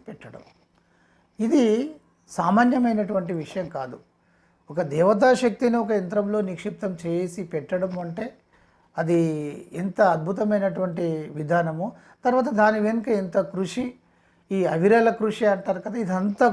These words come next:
కూడా ఉండడం జరుగుతుంది. ఇది మామూలు విషయం కాదు. ఈ క్రమంగా అంటే కాలాంతరంలో ఇది ఏమైందంటే ఒక తాంత్రికమైనటువంటి ఒక వేరు కానీ లేదా మంత్రించినటువంటి అక్షతలు, పసుపు, కుంకుమ కూడా పెట్టి ఇవ్వడం అనేటువంటిది అది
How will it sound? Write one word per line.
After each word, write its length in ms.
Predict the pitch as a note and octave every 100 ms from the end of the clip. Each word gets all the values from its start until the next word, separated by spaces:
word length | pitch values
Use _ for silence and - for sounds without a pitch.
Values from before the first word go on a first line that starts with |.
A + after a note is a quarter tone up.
| -
కూడా 160 | G3 F#3+
ఉండడం 260 | D3+ C#3+ E3+ -
జరుగుతుంది. 400 | - G#2 A2+ A#2 F#3
ఇది 100 | B3+ G3
మామూలు 300 | F3+ G3 E3
విషయం 200 | C#3+ - F3+
కాదు. 160 | - - _ _ - - B3
ఈ 20 | C#4 A#3+
క్రమంగా 500 | A3+ A3 C4+ C#4+ A#3+ F#3+ F#3 G3
అంటే 180 | G#3 G#3 G3+ G3+
కాలాంతరంలో 680 | F#3 A3 B3 B3+ A#3+ A#3 A#3+
ఇది 80 | G#3+ G3
ఏమైందంటే 540 | G#3 G#3+ G#3 F#3+ F#3+ D#4 - - - -
ఒక 120 | F3+ G3+ G3 F#3+
తాంత్రికమైనటువంటి 920 | G3 G3 B3+ A#3+ A#3 G#3+ G3 G3 F#3
ఒక 100 | E3+ E3
వేరు 200 | E3 F#3 F#3
కానీ 240 | F#3 E3+ F#3 - _ _ E3+
లేదా 200 | F#3 G3 E3+
మంత్రించినటువంటి 760 | E3+ E3+ G3+ G#3 F#3+ F3 F3+ D#3+
అక్షతలు, 440 | C#3+ - E3+ F3 E3+
పసుపు, 300 | F3 D#3+ E3 D#3+
కుంకుమ 260 | F3+ E3+ G3+ G#3+
కూడా 160 | A#3 A3+ G3+
పెట్టి 220 | E3+ G3 E3+
ఇవ్వడం 260 | E3 D#3 D#3
అనేటువంటిది 560 | D#3 D3 D#3 C#3+ C#4 D#4+ - - -
అది 140 | E3